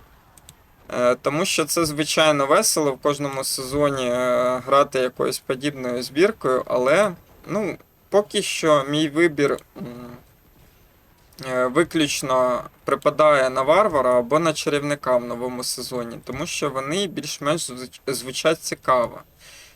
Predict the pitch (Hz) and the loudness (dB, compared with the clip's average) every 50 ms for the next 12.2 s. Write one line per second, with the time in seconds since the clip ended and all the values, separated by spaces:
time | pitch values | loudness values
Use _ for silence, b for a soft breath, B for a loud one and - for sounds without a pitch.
0 | B B _ - 143 160 175 170 165 156 - - - - 170 165 160 151 139 147 | B B _ -4 -2 0 2 2 2 2 0 -4 -2 2 4 6 6 6 4 2
1 | 170 170 - 160 147 139 139 139 135 123 - - - - - 151 151 151 - - | 0 2 2 2 2 2 2 0 -2 -2 -4 -8 -6 0 0 0 0 0 -2 -6
2 | - 131 - - 127 123 123 147 151 - 156 151 143 131 123 131 156 185 196 165 | -6 -8 -6 -6 -8 -4 -4 -6 -4 0 -2 0 2 2 2 2 2 2 0 0
3 | 147 143 147 131 123 127 127 135 120 117 117 - - - - 110 123 123 120 120 | -4 -6 -6 -4 -4 -6 -6 -8 -10 -8 -8 -10 -14 -12 -8 -6 -4 -2 -2 -4
4 | 120 120 117 113 - - - 156 160 165 156 143 131 135 131 - - 147 143 139 | -4 -6 -8 -12 -16 -2 0 0 2 2 0 0 0 -2 -4 -4 -6 -6 -4 -4
5 | 135 120 120 127 131 135 139 139 - 139 127 127 - 139 147 151 139 131 127 - | -6 -2 -2 -2 -2 -2 -4 -8 -8 -10 -10 -8 -2 0 0 0 0 0 -6 -10
6 | - _ 135 127 127 139 139 - - - - 120 117 117 127 131 131 139 139 139 | -4 _ -2 0 4 4 4 4 4 0 -8 -12 -10 -8 -8 -6 -4 -4 -6 -6
7 | 139 - 131 123 143 135 135 127 127 - 127 120 117 - - - _ - 127 123 | -4 -6 -6 -6 -2 -2 -2 -2 -2 -2 -8 -8 -8 -14 -20 -20 _ -12 -8 -8
8 | 123 120 120 120 120 - - - - - - - - - - - 143 139 139 143 | -8 -8 -8 -10 -12 -14 -16 -18 -20 -20 -20 -16 -12 -10 -8 -4 -4 0 0 2
9 | 151 143 131 127 - - - 131 131 143 160 196 208 175 139 127 123 117 - - | 0 0 -2 -6 -8 -10 -10 -6 -2 2 2 4 4 2 0 -2 -2 -4 -4 -8
10 | 139 139 139 135 131 131 139 - - - 117 - - - 143 135 135 131 123 120 | -8 -6 -6 -6 -6 -6 -6 -6 -6 -8 -6 -4 -2 -2 -2 -2 -2 -2 -4 -2
11 | 123 123 123 139 139 131 127 123 120 131 143 135 - - - - 143 120 - - | -2 -2 -2 -2 -2 -2 -4 -8 -6 -6 -6 -6 -6 -8 -8 -8 -8 -10 -10 -6
12 | 143 156 190 214 | -2 -2 -2 -2